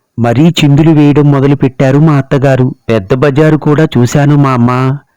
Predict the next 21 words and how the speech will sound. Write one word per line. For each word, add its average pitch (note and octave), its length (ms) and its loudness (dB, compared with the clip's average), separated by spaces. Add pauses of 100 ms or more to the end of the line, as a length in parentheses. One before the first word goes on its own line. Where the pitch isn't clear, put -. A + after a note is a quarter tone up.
(180)
ఎక్కడా C3 500 -2
అరిటాకులు C#3+ 600 0
అమ్మటం C3 460 0
లేదు," B2+ 360 2 (460)
ఉసూరుమంటూ C#3+ 800 0
చెమటలు B2+ 440 -2
తుడుచుకుంటూ A#2+ 680 -2
చెప్పాడు C3 480 -2
నానాజీ. A#2+ 720 0
"నా B2 200 0
మాట A#2+ 360 -2
మీద E3 320 0
నీకు D3+ 400 -2
నమ్మకం B2+ 560 0
లేదు C#3 240 0
మా D3 140 2
అమ్మ. B2+ 480 0 (380)
ఎండలో G#2+ 420 0
తమ్ముణ్ణి C3 580 0
రెండుసార్లు A#2+ 640 0
తిప్పావు." B2+ 460 -2